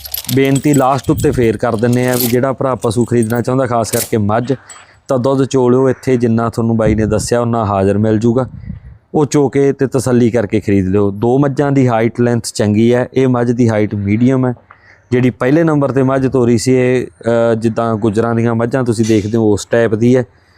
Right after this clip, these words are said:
ਬਾਡੀ ਬੰਤਰ ਮੱਝ ਦੀ ਚੰਗੀ ਹੈ, ਦੁੱਧ ਵਾਲੀ ਮੱਝ ਹੈ, ਥਣ ਹਵਾਨਾ ਸੋਹਣਾ ਹੈ ਤੇ ਬੱਚੇ ਵੀ ਸੋਹਣੇ ਤੁਸੀਂ ਇਹ ਤੋਂ ਲੈ ਸਕਦੇ ਹੋ।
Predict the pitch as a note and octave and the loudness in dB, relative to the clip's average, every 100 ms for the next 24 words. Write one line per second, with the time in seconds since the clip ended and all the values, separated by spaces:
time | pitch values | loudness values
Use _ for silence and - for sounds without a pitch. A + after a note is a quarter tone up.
0 | _ _ _ _ _ _ _ G#2 A#2+ C3 | _ _ _ _ _ _ _ -4 -2 0
1 | D3 D3 C#3+ D3 D3 D3 D3 D3+ D3 C3 | -2 0 -2 0 2 2 2 0 2 2
2 | B2 C3 C3 B2+ G2+ C3+ C#3+ D#3+ D3 C3+ | 2 4 2 0 -2 -2 0 0 2 2
3 | C3 C3 C3+ B2+ - A#2 A#2 A#2+ B2 B2 | 0 0 0 0 -2 -2 0 0 0 0
4 | A#2+ C3 C3+ C3 B2 B2+ A#2+ A2 A#2+ A#2 | -2 -2 0 -2 -2 0 0 -2 -2 0
5 | A2+ A#2 B2 A#2 G#2+ A2 A#2 A2 G2+ G2+ | 0 -2 -2 -2 -4 -4 -2 0 0 -2
6 | F#2+ G2+ | -6 -4